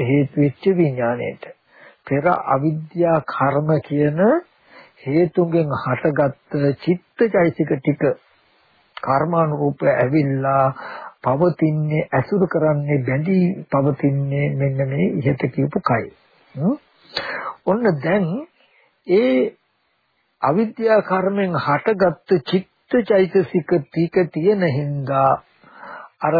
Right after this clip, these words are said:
කන බොන ආහාරයෙන් හැදුණු කුණුපු කොටස් තිස් දෙකකින් යුක්ත සතර මහා ධාතු රූපය කුණු වෙන්නේ, නරක වෙන්නේ නැතුව පවතිනවා. ඔන්න සිත නිසා, සිත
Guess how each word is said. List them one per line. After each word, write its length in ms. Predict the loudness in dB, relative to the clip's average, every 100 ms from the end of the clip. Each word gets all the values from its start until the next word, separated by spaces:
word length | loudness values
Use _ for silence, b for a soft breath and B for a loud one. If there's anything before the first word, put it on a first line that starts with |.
| 0
කන 280 | -2 -2 0
බොන 220 | 0 0
ආහාරයෙන් 920 | 0 2 0 -2 -2 0 2 2 0 0
හැදුණු 420 | -2 0 0 0
කුණුපු 460 | -2 -2 0 0 -2
කොටස් 360 | -2 -2 -2 -4
තිස් 200 | -8 -6
දෙකකින් 520 | -2 -2 -2 -4 -2 0
යුක්ත 380 | -2 -4 -8 -4 -2 -2 B B B
සතර 360 | B -2 0 0
මහා 280 | 0 0 0 0
ධාතු 540 | 0 0 0 0 -2 2 2
රූපය 480 | 2 2 0 2 0 0
කුණු 300 | 0 0 0
වෙන්නේ, 340 | 0 0 0
නරක 340 | 0 0 0 0
වෙන්නේ 240 | -2 0
නැතුව 360 | -2 -4 -2 -2
පවතිනවා. 580 | 0 -2 -4 -12 -14 -16 _ _ _ _ _ _ _ _ _ _ _ B B B B B B B _ _ _ _ _
ඔන්න 180 | -2 0 2 2 2 -4 _ _ -20 -20
සිත 340 | -2 -2 0 0 2
නිසා, 520 | 2 -2 0 2 2 0 -8 -20 _ -20
සිත 360 | -8 0 0 2